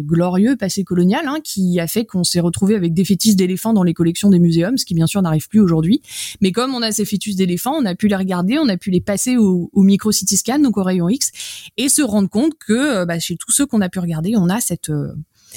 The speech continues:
cette dent vestigiale qui est nécessaire à, euh, au développement des défenses. Donc ça, c'est, c'est un, un exemple qui est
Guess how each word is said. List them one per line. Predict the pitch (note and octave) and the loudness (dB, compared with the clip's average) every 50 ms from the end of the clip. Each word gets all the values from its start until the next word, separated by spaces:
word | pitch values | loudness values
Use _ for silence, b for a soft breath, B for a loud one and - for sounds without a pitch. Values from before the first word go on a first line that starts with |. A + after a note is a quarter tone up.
| B B B B - | B B B B -4
cette | - F3+ E3+ D#3+ E3 D#3+ | -2 -2 0 0 0 0
dent | G3+ A3 B3+ | 0 0 0
vestigiale | B3 A#3+ - - - G3+ E3+ F#3 F#3+ G3 A3+ | 0 -2 0 2 2 2 2 2 2 0 0
qui | G#3 G#3+ | 0 0
est | G3 | 2
nécessaire | F#3 F3+ E3+ - F#3 - - E3+ F3 A3 A#3+ - - - | 2 2 0 0 -2 -2 -2 -2 -2 -2 -4 -6 -8 -6
à, | F3+ F3+ G3+ G#3 G3 F#3 E3+ E3 D#3+ D#3+ | -4 -4 -2 -2 -4 -4 -4 -4 -6 -6
euh, | E3 F3 - - | -8 -8 -2 0
au | F#3+ | 2
développement | E3 F3 E3 E3 D#3+ - G#3+ B3 | 2 2 2 0 0 2 2 4
des | A3 G3 | 4 4
défenses. | E3+ E3+ - - - - - - - _ _ _ _ _ _ _ _ _ _ _ _ _ - - - | 4 0 -2 -4 -8 -10 -10 -10 -12 _ _ _ _ _ _ _ _ _ _ _ _ _ -10 -4 0
Donc | E3+ E3+ D#3+ | 2 2 2
ça, | - C4+ E4 | 2 -2 -4
c'est, | - - A3+ G3 E3+ E3+ E3 | -4 -2 0 0 0 0 -2
c'est | - - F3 E3 | 0 0 2 2
un, | D#3+ D#3 E3 E3+ F3+ F3+ | 2 2 0 -2 -2 2
un | F#3+ F#3+ F#3+ | 4 4 6
exemple | F#3+ F#3 G3 G#3 A3 | 6 6 6 4 2
qui | G#3+ - G3 F#3 F3+ | 2 2 2 2 2
est | F3 F3+ | 2 0